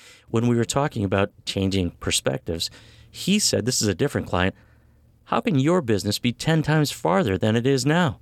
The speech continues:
And I began to explain to him exactly what it looked like, how many employees, what would their roles be, what my role would be. What instantly happened to me is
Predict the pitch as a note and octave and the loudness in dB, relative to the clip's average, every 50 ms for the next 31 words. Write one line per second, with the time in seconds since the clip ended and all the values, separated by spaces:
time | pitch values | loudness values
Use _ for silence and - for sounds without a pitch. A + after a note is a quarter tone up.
0 | _ - - - - - - G#2 C#3 E3+ B2 A#2 G2 G#2+ A2+ B2 B2 C3 B2 - | _ -20 -20 -20 -10 -4 -2 0 0 -2 -2 -4 -2 0 0 0 2 0 -2 -2
1 | - - C#3+ D#3+ E3 C#3 A#2+ A#2+ B2+ B2+ - - - - - - - C3 D3 D3 | -2 -2 0 0 2 2 2 2 0 -2 -4 -10 -20 -20 -20 -8 -2 0 0 0
2 | C3 - D3 D3 D#3 - - - D3+ G3 - - B2 F2+ D#2+ _ _ _ _ _ | 0 -2 0 0 0 0 -2 -2 -4 -4 -2 -2 -2 -2 -4 _ _ _ _ _
3 | _ _ - G2 F2 D#2+ F2 E2 D#2+ D#2+ - - D#3 D3+ D3+ D#3 D3 C#3+ D3 C#3+ | _ _ -4 -2 -2 0 -2 -2 -2 -4 -4 0 2 2 4 4 2 2 0 0
4 | - - - - - - - - - - - - G#2+ F#2+ G2 F2 F2 E2+ F#2+ C3 | -2 -2 -4 -8 -20 -20 -20 -20 -20 -12 -4 -4 -2 -2 0 0 0 0 2 2
5 | D3 D#3+ D#3 D3 B2+ B2+ - C#3+ C#3 C3+ B2+ B2+ - _ _ _ _ _ _ _ | 4 4 2 2 0 0 0 2 2 2 0 -2 -6 _ _ _ _ _ _ _
6 | _ - G#2+ G2+ G2+ G#2 C3 D3+ D3+ D3 D3 D3+ D3+ C#3 C#3 C#3 B2 - C3+ C3+ | _ -2 -2 0 2 2 2 2 0 0 0 2 2 4 2 2 0 0 0 0
7 | C#3 C#3 C3 - _ - - - _ - - _ _ - _ - - - A#2+ C#3 | 0 0 -4 -8 _ -20 -20 -20 _ -20 -20 _ _ -20 _ -18 -8 -2 0 0
8 | E3 - - F3+ G#3 B3 A#3+ - - - B3+ - F#3 F3 C#3+ A2+ G#2+ C3 C3 B2+ | 0 0 -2 -2 -2 0 -2 -2 -2 -2 0 0 0 0 0 0 0 0 0 0
9 | - G2+ G2 B2+ C3 - - - - - - _ _ - - F2 F2 A2 E3 F3 | 0 0 0 -2 -4 -6 -18 -20 -20 -20 -20 _ _ -8 -4 -2 0 2 2 2
10 | G#2 F2 F2 A#2 - - _ _ - - - - - - - - - - - - | 0 0 -2 -4 -6 -10 _ _ -20 -20 -20 -20 -20 -20 -20 -20 -20 -20 -20 -20
11 | - - - B2+ B2 A#2+ A2+ - - - | -14 -6 -2 0 0 0 0 -4 -6 -8